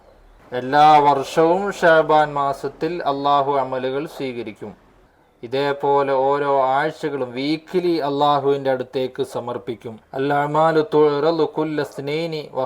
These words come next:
ഖമീസിൻ ഫയുഗ്ഫറു ലികുല്ലി മുസ്ലിമിൻ." ഓരോ തിങ്കളാഴ്ചയും വ്യാഴാഴ്ച ദിവസങ്ങളിലും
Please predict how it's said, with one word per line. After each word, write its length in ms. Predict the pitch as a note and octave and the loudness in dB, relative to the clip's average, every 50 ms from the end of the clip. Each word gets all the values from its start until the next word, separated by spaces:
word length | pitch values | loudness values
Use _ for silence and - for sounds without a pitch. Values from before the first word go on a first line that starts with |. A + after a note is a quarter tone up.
| B2+ - | -4 -4
ഖമീസിൻ 600 | C3 C3 C3+ C#3 D3+ D#3+ D3+ - D#3 D3 A#2+ G#2+ _ _ _ _ _ _ _ _ _ _ _ _ _ _ _ - | -6 -4 -4 -6 -6 -8 -8 -8 -10 -10 -12 -12 _ _ _ _ _ _ _ _ _ _ _ _ _ _ _ -4
ഫയുഗ്ഫറു 640 | - C3+ C#3 C#3+ C#3 C#3 C3+ - - D#3+ E3+ E3 D3+ | -2 -2 0 0 0 0 -2 0 2 2 2 2 2
ലികുല്ലി 480 | D3 C#3+ C#3 - D3 D3+ D#3 D3 C#3+ | -2 -2 -4 -4 -6 -4 -4 -4 -6
മുസ്ലിമിൻ." 600 | C3 C3 B2+ B2+ - - A#2 A#2+ A#2 A#2+ A2+ G#2+ G#2 _ _ _ _ _ _ _ _ _ _ _ _ - - | -6 -6 -8 -12 -12 -10 -10 -10 -10 -10 -14 -14 -18 _ _ _ _ _ _ _ _ _ _ _ _ -8 -4
ഓരോ 560 | A#2 B2 B2+ C#3 C#3 C#3 C#3+ C#3+ D3 C#3+ - D3 | -2 0 2 4 4 4 4 4 2 0 -4 -6
തിങ്കളാഴ്ചയും 840 | C3+ C#3+ C#3 C#3+ D3+ D3+ D3+ D#3 D#3 D3 - D#3 D#3 D#3 D#3 D#3 D3 | -6 -4 0 4 4 4 4 2 0 -4 -4 -4 -2 -2 -2 -4 -2
വ്യാഴാഴ്ച 680 | D3 D3 D3 C#3+ D3 D#3 E3 E3+ F3 F3 E3+ - - | 0 2 2 4 4 4 6 6 6 4 2 0 -4
ദിവസങ്ങളിലും 880 | D#3+ D3+ D#3 D#3+ E3+ E3+ - F3 E3 D#3+ D#3+ D#3+ D#3 D#3 D3+ D3 C3 - | -2 2 2 2 2 2 0 -4 -2 -2 -2 -2 -2 -2 -4 -6 -8 -14